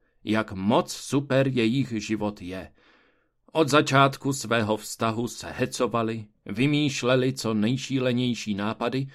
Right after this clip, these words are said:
a nikdy je nenapadlo říct na nějaký návrh ne. A samozřejmě, čím lépe se dala jejich aktivita změřit,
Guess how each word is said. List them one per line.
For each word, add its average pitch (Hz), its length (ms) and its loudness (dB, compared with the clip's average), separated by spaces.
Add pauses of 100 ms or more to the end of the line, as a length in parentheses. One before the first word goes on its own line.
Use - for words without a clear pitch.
(480)
a 127 200 4
nikdy 190 320 2
je 185 140 8
nenapadlo 143 580 6
říct 135 380 -2
na 107 160 2
nějaký 123 460 0
návrh 104 480 -4
ne. 87 360 -10 (600)
A 104 260 -2
samozřejmě, 143 840 2
čím 131 340 2
lépe 135 380 2
se 131 200 0
dala 117 260 2
jejich 113 460 0
aktivita 113 580 -4
změřit, 107 680 -4